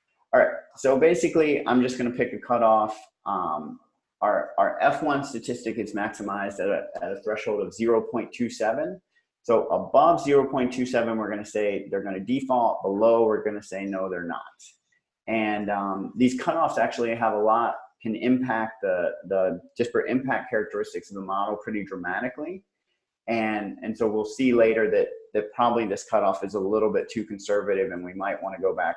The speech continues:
and, and be more careful about it. But I think the point I'm trying to show is I'm just following a, a well-known machine learning best practice, selecting a binary classifier cutoff by using F one statistic,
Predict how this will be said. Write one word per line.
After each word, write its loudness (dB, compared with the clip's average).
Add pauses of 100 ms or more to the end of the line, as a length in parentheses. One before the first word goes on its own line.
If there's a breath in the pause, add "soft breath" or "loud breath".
and, -18 (240)
and -10 (180)
be -10
more -14
careful -4
about -4
it. -16 (160)
But 0 (440)
I 0
think 0
the 2
point 2
I'm 2
trying 0
to 4
show 6
is 2
I'm 2
just 2
following 4
a, 2
a 0
well-known 4
machine -4
learning -4
best -2
practice, -2
selecting 0
a -4 (600)
binary 0 (120)
classifier -2
cutoff 0
by -2
using -6 (160)
F -4
one 0
statistic, -2